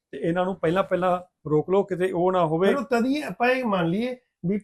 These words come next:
Speaker 2: ਭਾਰਤ ਵੀ ਬਹੁਤ ਛੇਤੀ ਮੰਨ ਗਿਆ ਇਸ ਜਿਹੜੀ ਗੱਲਬਾਤ ਦੇ
Speaker 1: ਕਿਉਂਕਿ
Speaker 2: ਵਿੱਚ।
Speaker 1: ਭਾਰਤ ਨੂੰ ਦੱਸ ਦਿੱਤਾ ਗਿਆ ਕਿ ਮਿੱਤਰੋ ਤਿਆਰ ਹੋ ਜਾਓ, ਕਿਉਂਕਿ ਉਹ ਦੂਸਰੇ ਪਾਸੇ ਨੂੰ ਤੁਰ ਪਿਆ। ਉਹ ਨਾ ਹੋਵੇ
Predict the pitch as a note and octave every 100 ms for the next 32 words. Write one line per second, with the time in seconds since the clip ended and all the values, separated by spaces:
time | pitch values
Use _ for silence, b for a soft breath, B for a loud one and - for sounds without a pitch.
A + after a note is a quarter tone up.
0 | - A#3+ F3 F3 G#3 G#3+ A3 G#3+ F#3+ E3
1 | G3+ G3 E3+ D#3+ D#3 D#3+ D#3 C#3+ E3 D3+
2 | D3 D#3 F3+ D#3+ C#3+ C#3 D3 C#3+ D3 F3+
3 | A3+ A3 A3 F3 G3 G#3 F3 D#3 E3+ G3+
4 | F3 G3 G3 A#3 A3 F3+ E3+ G3 G3 F3+
5 | D#3 D3+ D3+ E3+ F#3+ F3 D#3+ F#3 F3+ E3
6 | F#3 D3 D3 D3 E3 E3+ D#3+ D#3+ D#3 C#3+
7 | - E3 F3+ E3+ F#3 E3+ D#3+ E3 G3+